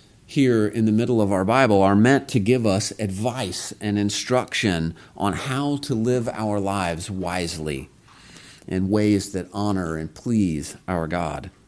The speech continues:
Now, we need to be careful, though, as we come to the book of Proverbs and understand the type of literature that we're reading. As I said, they're meant to give us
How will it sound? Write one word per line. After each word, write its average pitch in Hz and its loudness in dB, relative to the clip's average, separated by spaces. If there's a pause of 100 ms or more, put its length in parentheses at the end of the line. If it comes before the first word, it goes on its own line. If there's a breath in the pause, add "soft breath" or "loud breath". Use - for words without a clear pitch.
(480 loud breath)
Now, 117 0 (100)
we 127 2
need 147 2
to 135 -2
be 120 -2
careful, 147 -6
though, 73 -8
as 87 -10
we 107 -2
come 101 -2
to 101 -6
the 95 -6
book 92 -6
of 87 -14
Proverbs 82 -4 (200 loud breath)
and 110 0
understand 131 0 (220 loud breath)
the 120 -6
type 135 -2
of 127 -2
literature 95 2
that 92 0
we're 104 2
reading. 107 6
As 101 2
I 104 0
said, 110 0
they're 107 2
meant 127 0
to 131 -4
give 120 -2
us 117 -6